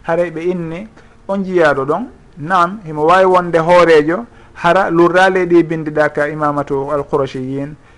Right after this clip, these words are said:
Sabu hon ɗum, sabu hara kanko wilaya makko on, wona wilaya amma, ko wilaya khasso, koye nokkeli goo tu woni ko ardina, wona e dow julɓe ɓen fof. Haray al imamul a'zamu min Quraysh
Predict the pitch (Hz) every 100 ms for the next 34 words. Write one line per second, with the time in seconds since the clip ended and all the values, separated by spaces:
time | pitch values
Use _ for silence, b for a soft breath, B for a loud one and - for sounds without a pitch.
0 | b b - 165 156 143 139 143 147 147
1 | 143 139 147 147 143 156 156 147 143 139
2 | 165 151 156 156 143 131 151 156 151 147
3 | 139 131 131 143 139 135 139 131 131 131
4 | 127 120 139 - 127 131 131 147 - 147
5 | 135 127 123 147 139 135 123 117 139 147
6 | 143 139 139 b b b 135 143 135 135
7 | 131 131 127 123 120 120 123 123 120 b
8 | b 139 135 147 143 131 - 147 147 165
9 | 165 160 147 160 175 180 185 170 151 147
10 | 143 160 185 -